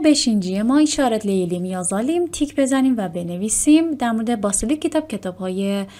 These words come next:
اه، چاپی و، اه، ای کتاب، کتاب‌های الکترونیکی. اکونومیک، خب مسلماً ای کتاب هستش. kullanışlı، پر استفاده یا کاربردی. خب، توی،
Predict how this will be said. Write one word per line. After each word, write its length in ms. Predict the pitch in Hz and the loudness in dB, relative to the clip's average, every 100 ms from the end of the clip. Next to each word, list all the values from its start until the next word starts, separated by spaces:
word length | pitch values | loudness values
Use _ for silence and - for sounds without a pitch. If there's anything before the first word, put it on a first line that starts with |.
| - - | -20 -10
اه، 100 | - | -8
چاپی 880 | 180 - 185 170 - - 269 302 285 | -4 0 0 0 -6 2 6 6 6
و، 440 | 233 233 233 233 233 - | 4 6 6 4 0 -4
اه، 260 | 185 180 180 | -4 -2 -2
ای 120 | 208 | -4
کتاب، 360 | 220 - 240 233 | -4 -4 -4 -4
کتاب‌های 580 | 190 185 196 180 180 - | -8 -8 -10 -8 -6 -6
الکترونیکی. 760 | 208 208 - 202 196 196 247 - | -6 -8 -8 -6 -6 -4 -6 -4
اکونومیک، 680 | 226 277 262 269 330 339 - | -2 4 6 6 6 4 -8
خب 160 | - 202 | -12 -8
مسلماً 540 | 190 - 185 185 196 196 - - - | -8 -6 -6 -4 -4 -4 -8 -20 -8
ای 120 | 202 | -8
کتاب 360 | 202 202 247 269 | -8 -2 0 0
هستش. 500 | 254 247 - 269 - - - - - | -2 -2 0 0 -2 -10 -20 -20 -2
kullanışlı، 640 | 233 202 190 175 - 262 | 0 0 -2 -6 -4 -2
پر 180 | 269 196 | -2 -4
استفاده 500 | - 190 - 180 180 | -6 -6 -6 -8 -8
یا 340 | 185 185 185 - | -6 -4 -8 -10
کاربردی. 920 | - - 180 180 175 175 175 - 277 302 | -14 -6 -4 -4 -6 -8 -8 0 2 2
خب، 240 | - 294 - | 0 -8 0
توی، 340 | 294 285 277 | 2 4 2